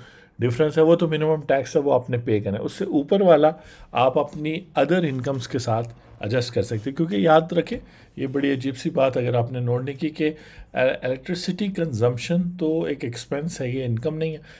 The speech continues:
लेकिन इनकम टैक्स लॉ में इनकम की डेफिनेशन में वो एक्सपेंसेस भी इनकम कंसिडर होते हैं जिन पे विदहोल्डिंग या एडवांस टैक्स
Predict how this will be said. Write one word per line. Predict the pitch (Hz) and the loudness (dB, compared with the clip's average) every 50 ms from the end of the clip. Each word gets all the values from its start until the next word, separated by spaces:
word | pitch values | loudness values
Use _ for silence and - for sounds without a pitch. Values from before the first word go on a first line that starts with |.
| - - | -14 -6
लेकिन | - - 135 156 160 | -4 -2 -2 -2 -4
इनकम | 190 175 139 147 147 - 196 202 190 | -4 -6 -6 -6 -2 0 2 2 2
टैक्स | 190 180 180 - - | 2 0 -2 -2 -2
लॉ | 135 127 135 | 0 0 0
में | 143 156 156 170 - - | 0 -2 -4 -4 -4 -8
इनकम | 139 143 143 - 190 185 175 | -8 -8 -4 -2 -2 0 0
की | 175 180 | -2 -2
डेफिनेशन | 139 123 117 117 - 123 123 127 123 117 - 160 156 | 0 0 -2 -2 -2 -4 -4 -4 -4 -4 -4 -6 -6
में | 151 151 143 131 131 135 147 - - - - - - - - _ - - | -6 -6 -8 -6 -6 -6 -8 -10 -16 -20 -20 -20 -20 -20 -20 _ -16 -10
वो | 113 104 120 156 185 185 | -4 2 4 4 4 4
एक्सपेंसेस | 180 - - - 151 143 123 - - 156 143 - | 2 0 -4 -4 -4 -4 -4 -4 -6 -6 -6 -6
भी | 131 117 139 143 160 170 175 175 180 - | -6 -4 -2 -2 0 -2 -2 -4 -6 -8
इनकम | 131 123 120 - - 170 170 | -8 -8 -6 0 0 0 0
कंसिडर | 160 151 135 123 - 143 131 143 139 | 0 -2 -4 -2 -2 0 2 2 2
होते | 139 135 127 117 156 | 2 0 -2 -2 -2
हैं | 147 135 | -4 -2
जिन | 123 127 131 131 123 | -4 -6 -6 -4 -2
पे | 139 135 | -2 -2
विदहोल्डिंग | 120 113 110 110 110 110 110 110 110 110 139 156 170 - - - - - - - | 0 0 -2 -2 0 0 2 2 2 2 0 -2 -4 -10 -14 -20 -20 -20 -8 0
या | 120 123 | 4 6
एडवांस | 120 113 104 107 101 107 113 113 - - - | 6 6 4 2 0 0 0 -2 -6 -4 -2
टैक्स | 113 110 107 - - | -2 -2 -2 -4 -10